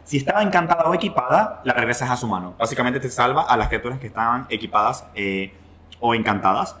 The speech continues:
Y luego dice que las criaturas que controles que sean token, que están en-, encantadas o equipadas, obtienen más uno, más uno. Eh, es inte-, es un comandante interesante, eh, con, por supuesto, eh, no puede faltar la temática equipos o auras a tus criaturas.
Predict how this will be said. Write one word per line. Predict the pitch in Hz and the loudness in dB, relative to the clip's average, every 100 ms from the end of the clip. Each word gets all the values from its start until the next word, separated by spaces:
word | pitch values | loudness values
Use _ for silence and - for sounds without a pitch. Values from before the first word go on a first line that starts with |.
| - - - | -20 -10 0
Y | |
luego | 156 160 | 4 6
dice | 175 180 | 4 4
que | 151 | 2
las | 143 | 2
criaturas | 135 135 151 156 - | 0 0 -2 -2 -2
que | 175 | -2
controles | 170 147 135 117 113 | 0 -2 0 -2 -2
que | - | -6
sean | 98 101 98 | -6 -6 -2
token, | 117 139 165 190 - - - - | -2 -2 -6 -8 -18 -20 -16 -6
que | 131 | -2
están | 135 123 - - - | 0 0 -2 -16 -6
en-, | 135 135 131 | 0 0 0
encantadas | 131 117 117 110 113 110 | 0 2 0 0 0 0
o | |
equipadas, | 139 147 - 131 147 - | 0 0 0 0 0 -4
obtienen | 139 127 107 | -4 -4 -4
más | 98 | -6
uno, | 104 92 | -8 -10
más | 85 | -12
uno. | 82 - - - - - - - | -16 -20 -20 -20 -20 -20 -20 -6
Eh, | 135 127 127 143 | 2 4 4 2
es | 185 | 0
inte-, | 220 190 175 | 0 -2 -2
es | |
un | 165 | -2
comandante | 190 170 156 | 0 2 2
interesante, | 143 135 113 110 107 214 247 - | 2 0 2 0 0 -4 -4 2
eh, | 123 113 113 | 4 4 4
con, | 123 117 | -2 0
por | 127 | -2
supuesto, | 117 107 110 208 202 | 0 0 -2 0 0
eh, | 113 107 | 0 2
no | 113 113 | 0 2
puede | 110 110 | 2 2
faltar | 113 101 104 131 190 | 2 0 2 0 0
la | 123 113 | -2 -2
temática | 110 107 110 - | 0 -2 -2 -4
equipos | - 113 110 - - | -4 -4 -4 -8 -6
o | 123 113 - | -4 -2 0
auras | 104 104 - - - - | 0 2 -2 -4 -20 -6
a | - 113 | -2 -2
tus | 117 | 0
criaturas. | 113 110 107 - - | 0 2 0 -4 -10